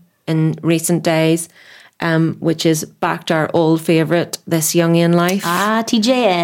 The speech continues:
Speaker 2: L.
Speaker 1: I think it's episode one five two, and it's about chronic anger and,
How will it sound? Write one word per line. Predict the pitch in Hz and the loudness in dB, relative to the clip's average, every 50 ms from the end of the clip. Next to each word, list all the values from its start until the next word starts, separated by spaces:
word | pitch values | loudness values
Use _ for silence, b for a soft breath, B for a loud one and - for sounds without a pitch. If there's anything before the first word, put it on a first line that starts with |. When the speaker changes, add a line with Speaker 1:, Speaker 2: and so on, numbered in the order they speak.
| 165 160 156 | 0 0 0
Speaker 2:
L. | 160 160 151 139 151 156 - | 0 0 0 0 -2 -4 -6
Speaker 1:
I | - 190 | -10 -4
think | - - 220 233 226 | 0 0 0 2 2
it's | 254 - - | 0 2 2
episode | 214 208 208 202 - 214 185 170 | 0 0 0 -2 -2 -2 0 2
one | 175 190 180 180 185 | 2 2 2 0 0
five | 175 185 185 175 175 175 - | -2 -2 -2 -2 -2 -2 -4
two, | - - 185 175 175 180 185 - - | -2 0 2 4 6 6 4 4 2
and | 185 180 | 2 0
it's | 175 175 - | 0 0 -2
about | 175 175 170 160 - - - | -2 0 0 0 -2 -4 -8
chronic | - - 202 185 180 180 180 190 185 185 - _ - | -8 -4 -2 0 2 2 0 0 -2 -6 -10 _ -4
anger | 170 165 165 165 165 165 165 165 165 160 160 - | -2 0 0 0 2 2 2 0 0 -2 -4 -4
and, | - 165 160 160 160 165 165 156 | -4 -2 0 0 0 0 -2 -2